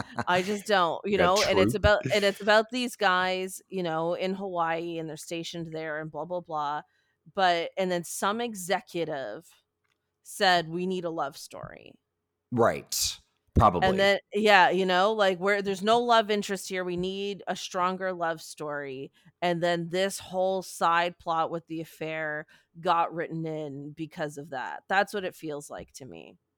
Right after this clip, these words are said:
Speaker 2: Mm-hmm. No, a hundred, a hundred percent. Um, I would say maybe then let's just move on, 'cause I don't really have much to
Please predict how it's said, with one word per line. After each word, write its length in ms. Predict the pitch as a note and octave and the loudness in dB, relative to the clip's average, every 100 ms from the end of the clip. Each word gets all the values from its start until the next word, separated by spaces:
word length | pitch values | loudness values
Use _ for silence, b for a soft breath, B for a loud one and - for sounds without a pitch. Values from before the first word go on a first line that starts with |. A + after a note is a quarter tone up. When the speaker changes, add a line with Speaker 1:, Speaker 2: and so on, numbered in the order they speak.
| - | -4
Speaker 2:
Mm-hmm. 400 | G#2+ F#2+ F2+ E2 - - | -2 -2 -4 -6 -10 0
No, 260 | A#2+ G2+ | 4 6
a 60 | G2+ | 6
hundred, 420 | G#2 G2+ G2 F2 | 4 2 0 -2
a 60 | F#2+ | -4
hundred 220 | G2 F2 | -4 -4
percent. 400 | F#2 F2 D#2 D2+ - B B B B | -6 -4 -4 -6 -12 B B B B
Um, 580 | F#2 F#2 F2+ F2 F2 F2 - _ _ _ _ _ _ _ _ _ _ G#2+ | 4 4 4 2 -2 -4 -8 _ _ _ _ _ _ _ _ _ _ 6
I 920 | G#2+ A2 A2+ A2 A2 G#2+ G#2+ G#2 F#2+ _ _ _ - | 6 8 4 2 0 0 -2 -4 -6 _ _ _ -4
would 320 | G#2+ A#2 A#2+ | 0 0 0
say 240 | - C3 | 2 2
maybe 240 | A#2 A2 G#2 | 2 0 0
then 220 | F#2+ F#2 | -2 -2
let's 300 | F#2 - - | -2 -2 -4
just 340 | - G2 - | 0 0 0
move 240 | G2 F2+ E2 | 0 2 4
on, 220 | D#2 E2 | 4 2
'cause 160 | E2+ | 2
I 60 | F#2 | 2
don't 140 | F2+ | 2
really 200 | E2+ F2 | 2 2
have 240 | E2 E2+ E2 | 4 2 2
much 260 | E2 D#2+ | -2 -2
to 120 | - | -6